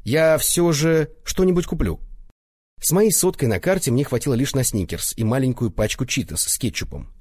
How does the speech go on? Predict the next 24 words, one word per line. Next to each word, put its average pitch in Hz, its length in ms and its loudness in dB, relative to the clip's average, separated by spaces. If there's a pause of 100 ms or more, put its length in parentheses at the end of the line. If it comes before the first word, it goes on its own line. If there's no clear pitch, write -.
(340)
Игорь 104 240 -2
неодобрительно 92 540 -2
на 90 40 0
меня 95 140 0
посмотрел, 113 480 -2
когда 104 260 -2
я 110 100 0
вернулся 113 360 -2
в - 20 -6
машину. 101 380 -6 (720)
«И 135 100 -2
это 202 260 2
ты 208 120 2
называешь 185 380 2
едой?» 190 420 2 (260)
«Э-э-э, 143 1000 4 (100)
молодежь!» 98 840 0 (540)
Он 165 120 2
махнул 104 320 -2
рукой 160 340 -2
и - 120 -6
завел 101 400 -2
свой 98 260 -4
драндулет. 87 440 -4